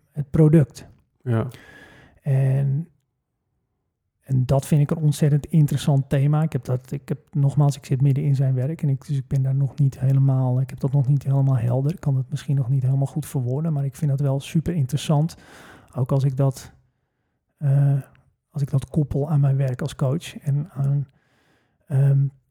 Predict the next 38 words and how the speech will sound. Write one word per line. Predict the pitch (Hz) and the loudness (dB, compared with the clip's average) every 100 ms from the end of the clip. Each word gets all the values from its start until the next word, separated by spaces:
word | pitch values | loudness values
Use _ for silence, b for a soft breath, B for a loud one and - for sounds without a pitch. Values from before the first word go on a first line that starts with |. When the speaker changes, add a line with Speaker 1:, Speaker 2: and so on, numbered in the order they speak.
| _ _ _ _ _ | _ _ _ _ _
Speaker 1:
op | 151 | -6
het | - | -6
gebied | - 139 - | 0 0 2
van | 127 131 | 0 0
waarden | 135 156 139 139 | 0 0 0 2
zijn | 143 143 | 2 2
er | 143 | 2
natuurlijk | 143 151 139 | 2 0 -2
een | 143 | -2
aantal | 160 139 135 | -4 -2 0
waarden | 131 139 143 127 | 0 0 0 0
die | 131 131 | -2 -2
je | 131 - | -4 -6
kunt | - 131 - | -4 -4 -2
uitstralen, | 139 143 - 143 120 117 135 220 - 180 | 0 0 -2 -4 -4 -4 -6 -8 -14 -8
eh, | 151 147 151 151 - | -4 -2 -4 -8 -14
die | - 131 131 | -12 -4 -2
je, | 123 | 0
die | 139 139 | 0 0
je, | |
die | 127 143 | 0 0
je | 139 | 2
kunt | 135 135 | 2 2
naleven, | 135 156 131 127 - 190 240 B B | 2 0 0 -2 -4 -8 -10 B B
die | 147 143 139 - | -6 -2 -2 -2
veel | 160 175 | 0 2
meer | 170 151 143 135 | 2 2 0 -2
gaan | 156 143 151 | -4 -2 -2
over | 160 135 139 | -2 -2 -2
jouw | 135 135 127 131 - - - | -2 -4 -4 -6 -10 -20 -6
talent, | 143 139 139 151 - | -2 0 0 -4 -6
over | - 139 135 | -6 -4 -2
jouw | 143 139 143 147 - _ | -2 -2 -4 -6 -14 _
eigenschappen, | - 135 - - 147 - 156 156 | -4 -4 -4 -6 -6 -4 -4 -2
over | 131 135 | -2 0
jouw, | 139 139 147 - B B B B B B B B B B | 0 -2 -4 -8 B B B B B B B B B B
eh, | - 135 135 135 127 | -2 2 4 2 2
karakter, | 147 139 139 165 165 | 0 0 -2 -4 -4